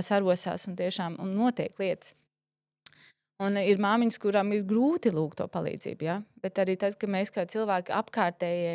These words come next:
arī ik viens klausītājs, skatītājs, kad, kad tu varbūt redzi savā dzīvē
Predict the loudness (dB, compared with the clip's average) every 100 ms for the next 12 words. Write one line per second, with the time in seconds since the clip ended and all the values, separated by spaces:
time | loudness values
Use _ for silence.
0 | -4 -4 -6 -6 -14 _ _ -10 -2 -2
1 | 0 0 0 0 0 0 0 0 0 2
2 | 0 -2 -6 -8 -12 -20 _ -10 0 2
3 | 4 2 4 4 4 0 -2 0 0 2
4 | 2 2